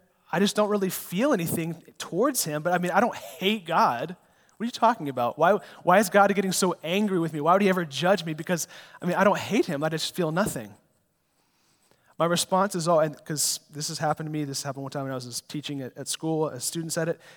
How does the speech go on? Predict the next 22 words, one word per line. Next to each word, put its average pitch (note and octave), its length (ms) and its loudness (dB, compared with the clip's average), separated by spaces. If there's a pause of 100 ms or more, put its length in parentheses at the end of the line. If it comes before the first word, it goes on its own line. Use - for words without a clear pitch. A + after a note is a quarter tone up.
(180)
and C3 260 -10
one C#3+ 160 -6
time C#3+ 420 -6
someone C#3+ 360 -6
said C#3 180 -10
it - 60 -20
to D3 100 -14
me C#3 80 -8
after C3 260 -12
a B2 60 -14
sermon. B2 340 -8 (400)
And C#3+ 100 -4
this D3+ 120 -4
is D#3 80 -8
my D#3+ 100 -2
response D#3 440 -4
every C3+ 160 -12
time. A#2+ 320 -10 (520)
That's D#3+ 360 4
like F#3+ 200 4
me F3+ 200 -2
saying, F3 580 0